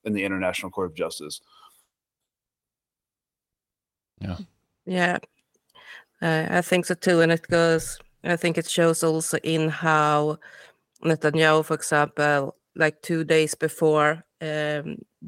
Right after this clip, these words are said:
Speaker 3: the court hearings, go out and say that he wants to be really, really clear that Israel only has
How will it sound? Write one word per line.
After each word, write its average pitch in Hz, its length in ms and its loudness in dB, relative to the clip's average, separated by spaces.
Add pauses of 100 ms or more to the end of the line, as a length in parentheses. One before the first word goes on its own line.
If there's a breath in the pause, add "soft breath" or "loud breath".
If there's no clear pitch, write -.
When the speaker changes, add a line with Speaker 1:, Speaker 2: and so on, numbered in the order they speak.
(280)
Speaker 3:
the 156 160 0
court 170 240 0
hearings, 147 480 0 (460 loud breath)
go 160 180 6
out 151 300 2
and 151 100 -2
say 151 260 0
that 151 160 -2
he 151 100 -2
wants 151 200 -4
to - 60 -18
be 156 160 -2
really, 160 320 0
really 156 160 -2
clear 151 460 2
that 143 260 2 (800 loud breath)
Israel 160 500 2 (120)
only 156 640 0 (220)
has 143 580 0